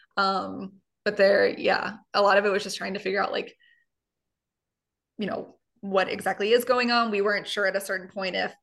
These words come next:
um, the coaches of either team would address the media, and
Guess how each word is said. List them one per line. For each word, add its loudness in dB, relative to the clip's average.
um, -4
the 0
coaches -2
of 0
either 0
team -6
would 0
address -2
the -4
media, 0
and -6